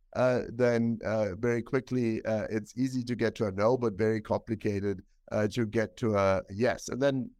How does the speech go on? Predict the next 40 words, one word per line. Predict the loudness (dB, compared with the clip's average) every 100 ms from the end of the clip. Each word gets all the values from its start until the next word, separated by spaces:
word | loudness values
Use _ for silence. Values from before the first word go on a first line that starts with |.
| _ 2
you |
know, | 2 2 -2 -4
uh, | -2 0
lastly, | 2 0 0 0 0 0
uh, | -2 -6 -6 -8 -16 -4
I | -2 0
T | 0 0 2
in | -2 -2
health | 0 0 0
systems | -4 -2 -2 -4
is | -6
frequently, | -2 -2 -2 -2 0 0 0 -4 _ -4
uh, | 0 2 0
focused | 0 -2 -2 0
on, | 2 0 -4
uh, | -4
maintaining | -2 -2 0 0 0
the | -2 -4
H | -4
R. | 2 2 2
Even | 0 -2 -4 -6 -16 -2
very | 2 4
low | 4 2
lift | 2 0 0 -4 _
projects | 0 2 0 -4 -6 -6
sometimes | -4 0 0 2 -2 -8 -16 _ -4
get | -4 -6 -16 -16 -4
back | 2 2 2 0
in, | -2
in | -2 0 0
a | 0
very, | 2 2 2
very | 2 0 2
long, | 2 0 -2 -6 _ _ -6
uh, | 0 2 0 -6
roadmap. | -2 0 2 0 -4 -4
And | -2
so | 0 0 -2 _ _ _ _ _ _ _ _ 0
we've | 0 2
taken, | 2 2 2 0 0